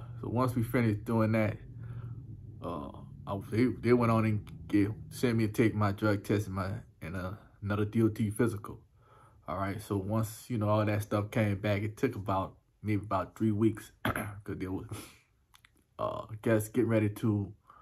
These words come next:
I wanna put it up for the, setting up for the orientation, get enough people set up for the orientation. <clears throat> And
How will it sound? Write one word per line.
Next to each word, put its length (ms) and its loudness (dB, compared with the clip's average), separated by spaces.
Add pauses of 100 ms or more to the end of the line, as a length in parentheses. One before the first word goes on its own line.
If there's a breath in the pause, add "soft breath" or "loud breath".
(520 soft breath)
I 60 -2
wanna 260 -2
put 280 -4
it 120 -2
up 400 -2 (440)
for 140 0
the, 180 4
setting 280 8
up 120 4
for 100 -2
the 60 6
orientation, 520 2
get 120 -2
enough 260 0
people 220 0
set 180 0
up 120 -4
for 100 -8
the 40 -6
orientation. 600 -6 (180)
<clears throat> 340 -10
And 240 -6